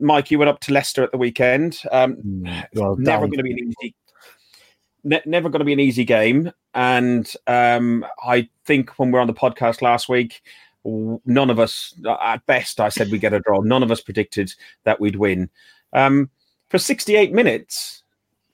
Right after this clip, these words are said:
Speaker 1: in the Match Positives on Arsenal Fans Forum, I put in, we were all right for sixty-eight minutes. I, listen, I'm not saying we're brilliant. I don't think we deserve to win the game, but we're holding our own. There was a, a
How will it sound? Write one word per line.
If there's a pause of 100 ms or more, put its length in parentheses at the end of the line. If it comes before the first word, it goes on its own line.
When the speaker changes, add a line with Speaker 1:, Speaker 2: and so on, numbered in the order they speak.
(220)
Speaker 1:
in
the
Match
Positives
on
Arsenal
Fans
Forum,
I
put
in,
we
were
all
right
for
sixty-eight
minutes.
I, (380)
listen,
I'm
not
saying
we're
brilliant. (200)
I
don't
think
we
deserve
to
win
the
game, (440)
but (120)
we're
holding
our
own.
There
was
a,
a